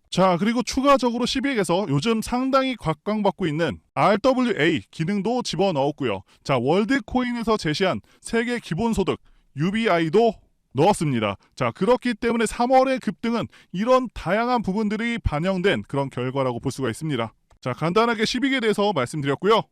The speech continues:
자, 현재 코인 시장의 흐름을 보시려면 당연히 비트코인 현재 위치,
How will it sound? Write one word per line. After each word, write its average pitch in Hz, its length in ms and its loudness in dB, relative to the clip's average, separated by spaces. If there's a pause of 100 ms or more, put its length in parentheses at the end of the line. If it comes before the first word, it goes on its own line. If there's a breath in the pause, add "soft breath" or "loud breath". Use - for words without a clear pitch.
(180)
자, 117 260 -4
현재 214 380 -2
코인 233 280 -4
시장의 202 380 -4
흐름을 170 320 -2
보시려면 113 520 -4
당연히 160 420 -2
비트코인 190 920 -4 (120)
현재 175 240 -2
위치, 117 440 -4